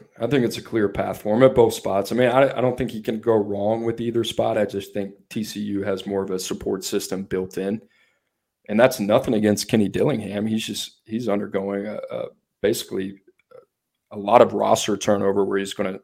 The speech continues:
have to flip this roster and make it competitive in the Pac-twelve. So we'll, we'll see what happens there with Jaden Rashada. All right, Drew, interesting. T C U, Arizona State, or the field? How many oysters you betting on this one?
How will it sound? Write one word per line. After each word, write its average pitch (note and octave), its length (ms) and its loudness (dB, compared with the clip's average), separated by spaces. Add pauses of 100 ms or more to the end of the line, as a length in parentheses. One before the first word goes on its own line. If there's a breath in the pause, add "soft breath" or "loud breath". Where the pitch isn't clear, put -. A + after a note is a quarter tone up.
(140)
have G2+ 200 -2
to F#2+ 80 -4
flip - 300 -4
this F#2+ 200 -8
roster G#2 440 -4
and G2+ 280 -8 (600 loud breath)
make A#2 240 8
it G#2+ 100 -6
competitive G2+ 580 4
in G2 80 0
the F#2+ 80 -2
Pac-twelve. F#2 560 -6
So G#2+ 200 0
we'll, A#2 300 -2
we'll C3 100 -6
see B2+ 180 -4
what A2 140 4
happens G2+ 320 4
there F#2+ 160 2
with F#2 120 -4
Jaden F#2+ 200 -2
Rashada. F#2 500 -2 (120)
All D3 100 4
right, C#3+ 100 2
Drew, C#3+ 300 0
interesting. - 520 -2 (880)
T E3 140 4
C F3 160 0
U, D#3+ 340 2
Arizona D#3 400 6
State, - 420 2 (320)
or C3 140 8
the A#2 100 8
field? A2 420 4
How A2+ 100 4
many A#2 220 4
oysters G2+ 480 0
you F#2+ 80 -10
betting F#2+ 220 -6
on G2 140 -8
this F#2+ 160 -8
one? - 140 -10